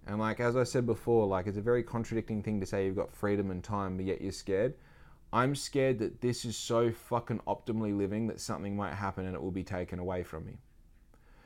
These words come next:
And I'm trying to create a bulletproof strategy and a bulletproof character that can withstand anything that is thrown at me. But the truth is, if a nuclear bomb is dropped tomorrow, it's all taken away from me.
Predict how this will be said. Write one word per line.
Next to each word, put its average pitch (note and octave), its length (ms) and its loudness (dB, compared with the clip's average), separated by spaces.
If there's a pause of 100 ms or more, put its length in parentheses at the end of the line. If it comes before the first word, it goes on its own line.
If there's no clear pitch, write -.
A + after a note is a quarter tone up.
(180)
And F#2+ 80 0
I'm G#2 140 4
trying C3 320 2
to C3 60 4
create A#2 420 4
a G2 40 4
bulletproof A#2 640 2
strategy A2+ 560 2
and G#2+ 120 0
a - 20 -4
bulletproof A2 580 0
character G#2+ 520 2
that G2+ 160 0
can F#2+ 160 -6
withstand G2 640 -2
anything G#2 380 -2
that G2+ 120 2
is F#2+ 140 -2
thrown G#2 220 -2
at G2 60 -4
me. A2+ 100 0
But A2 120 0
the G2 80 0
truth A#2 380 2
is, G#2+ 120 -2
if G#2 120 -2
a G2+ 40 0
nuclear G#2+ 380 0
bomb G#2 260 0
is G2 80 -4
dropped - 260 -2
tomorrow, G#2+ 340 -2 (100)
it's - 80 -8
all G2+ 140 -2
taken G2+ 280 -2
away F#2 220 0
from - 240 -12
me. - 80 -12